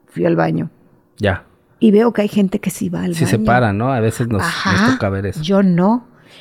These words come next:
Speaker 1: Igual en la, en la Venganza de la Luz, me acuerdo que veía a todos tirados ahí bajo un árbol.
Speaker 2: <laughs>
Speaker 1: ¡A ti!
Speaker 2: Ah, yo estaba
Speaker 1: Tú
Speaker 2: por
Speaker 1: con el
Speaker 2: ahí,
Speaker 1: grupo.
Speaker 2: exacto.
Speaker 1: Veo que
Speaker 2: Sí.
Speaker 1: están bajo el árbol y todos, "Anita, ven, ven. Anita, ven a tomar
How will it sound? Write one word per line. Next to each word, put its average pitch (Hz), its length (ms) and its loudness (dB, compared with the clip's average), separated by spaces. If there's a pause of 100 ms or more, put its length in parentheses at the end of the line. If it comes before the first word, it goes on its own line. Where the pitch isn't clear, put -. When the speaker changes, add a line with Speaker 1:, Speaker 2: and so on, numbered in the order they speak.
(120)
Speaker 1:
Igual 208 340 4
en 220 160 6
la, 180 280 4
en 180 180 4
la 165 200 4 (100)
Venganza 196 560 2
de 220 100 4
la 185 120 4
Luz, 202 360 2 (680)
me 196 140 4
acuerdo 262 280 2
que 226 100 2
veía 226 240 4
a - 40 0
todos 240 400 0
tirados 226 460 2
ahí 202 120 4
bajo 226 200 2
un 226 120 4
árbol. 285 500 2
Speaker 2:
<laughs> 131 60 2 (1600)
Speaker 1:
¡A 311 200 4 (180)
ti! 554 480 2
Speaker 2:
Ah, 147 120 4
yo 180 120 6
estaba 160 400 2
Speaker 1:
Tú 330 100 6
Speaker 2:
por - 100 2
Speaker 1:
con 320 100 2
el 277 120 2
Speaker 2:
ahí, 240 80 2
Speaker 1:
grupo. 302 460 2
Speaker 2:
exacto. 104 40 -2 (260)
Speaker 1:
Veo 285 260 2
que - 120 0
Speaker 2:
Sí. 117 60 4
Speaker 1:
están 294 180 0
bajo 254 180 4
el 226 120 4
árbol 277 300 2
y 233 40 0
todos, 247 340 4
"Anita, 349 480 0
ven, 440 440 2
ven. 466 320 2 (520)
Anita, 403 340 2
ven 427 140 0
a 415 100 -2
tomar 359 220 2